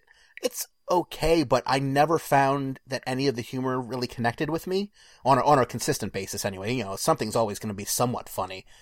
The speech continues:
You know, even a broken clock is, is right twice a day. But, uh, Orange is the New, is the New Black, the humor always really got me, and I, I really enjoyed that. But for me,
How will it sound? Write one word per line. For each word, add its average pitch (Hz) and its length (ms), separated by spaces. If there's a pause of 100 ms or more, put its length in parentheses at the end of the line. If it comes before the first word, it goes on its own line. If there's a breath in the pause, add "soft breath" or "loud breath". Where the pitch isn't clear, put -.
(240 soft breath)
You - 160
know, 98 160
even 117 160
a 113 60
broken 120 240
clock 117 280
is, 104 160
is 117 300
right 120 200
twice - 280
a 107 40
day. 107 340
But, 165 300 (460 loud breath)
uh, 123 240
Orange 185 200
is - 60
the 190 60
New, 165 280
is 135 160
the 135 80
New 135 100
Black, 120 320
the - 80
humor 143 500
always 113 460
really 104 260
got 104 260
me, 101 140
and 110 140
I, 110 200
I - 20
really 113 260
enjoyed 110 280
that. 101 120
But 123 100
for 170 120
me, 175 360